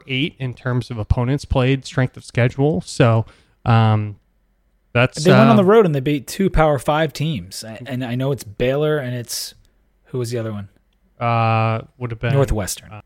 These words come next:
Speaker 1: yes.
Speaker 2: And then
Speaker 1: Northwestern.
Speaker 2: Northwestern went out and lost to Akron. But nevertheless, two Power Five opponents on the road. Hardly any teams have done that to this point in the season. And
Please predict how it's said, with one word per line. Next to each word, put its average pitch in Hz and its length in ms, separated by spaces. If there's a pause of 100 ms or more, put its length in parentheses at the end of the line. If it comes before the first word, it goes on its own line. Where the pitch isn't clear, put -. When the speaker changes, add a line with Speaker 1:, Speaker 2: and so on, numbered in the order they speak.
Speaker 1:
yes. - 520 (200)
Speaker 2:
And 127 100
then 120 160
Speaker 1:
Northwestern. 120 480
Speaker 2:
Northwestern 131 460
went 131 120
out 127 80
and 123 80
lost 120 200
to 127 100
Akron. 123 380
But 131 120
nevertheless, 139 420
two - 160
Power 170 240
Five 139 240
opponents 131 380 (360)
on 139 160
the 131 80
road. 123 400 (480)
Hardly 175 380
any 156 180
teams 143 320
have 120 160
done 127 220
that 92 220
to 120 100
this 107 180
point 110 220
in 90 40
the 98 60
season. 95 420
And 98 320